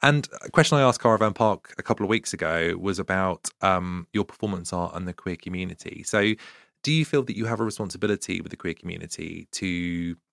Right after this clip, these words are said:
or does your performance art, um, lend itself to the queer community and therefore you have a responsibility to do a good job and make sure that you're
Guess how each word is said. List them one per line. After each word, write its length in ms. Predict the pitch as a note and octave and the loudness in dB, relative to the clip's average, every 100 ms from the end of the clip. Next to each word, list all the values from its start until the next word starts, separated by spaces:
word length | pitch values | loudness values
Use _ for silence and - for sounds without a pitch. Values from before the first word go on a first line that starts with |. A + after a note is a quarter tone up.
| _ _ _ _ | _ _ _ _
or 100 | A#2 | -2
does 220 | A2+ A2 A#2+ | 2 2 2
your 180 | A2 G2+ | 2 0
performance 440 | G#2+ A2 G#2 G2 F#2+ | -4 -4 -6 -4 -2
art, 280 | F#2+ F#2 - _ | 0 0 -4 _
um, 420 | - F#2+ F2+ F#2 F2 | 0 0 0 -6 -6
lend 260 | G2 G#2 F2+ | -4 -2 -4
itself 420 | - - F2+ F2 | -6 -4 -4 -4
to 120 | - | -6
the 80 | A2 | -6
queer 160 | F#2 F2+ | -6 -8
community 540 | - F2+ F2 - F2+ | -6 -6 -6 -6 -6
and 440 | F2+ F2+ F2+ F2 - | -4 -4 -4 -8 -12
therefore 400 | F#2+ E2+ F#2+ - | -8 -2 -2 -2
you 80 | F2+ | -6
have 120 | F2+ | -4
a 40 | F2+ | -6
responsibility 560 | - F2 F2+ F2+ - | -8 -10 -10 -10 -10
to 80 | E2+ | -12
do 140 | - E2+ | -8 -8
a 40 | |
good 200 | F#2 E2+ | -8 -8
job 320 | - F#2 F#2 | -4 -2 -2
and 100 | F2+ | -4
make 160 | F#2 F2 | -4 -4
sure 160 | - | -6
that 120 | F2 E2+ | -6 -4
you're 320 | F#2 F2+ | -2 -2